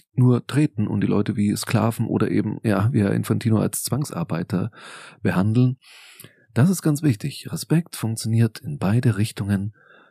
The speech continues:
und man bekommt viel eher Respekt, wenn man auch bereit ist, Respekt zu geben.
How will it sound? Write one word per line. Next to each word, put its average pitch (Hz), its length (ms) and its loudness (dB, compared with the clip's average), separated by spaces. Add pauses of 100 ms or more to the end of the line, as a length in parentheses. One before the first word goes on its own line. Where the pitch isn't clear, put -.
und - 180 -6
man 78 160 -4
bekommt 151 380 -2
viel - 200 -2
eher 98 280 0
Respekt, - 580 -2
wenn 92 140 -2
man 87 100 0
auch 78 100 -2
bereit 78 360 -4
ist, - 240 -12
Respekt - 560 -10
zu - 120 -8
geben. - 320 -4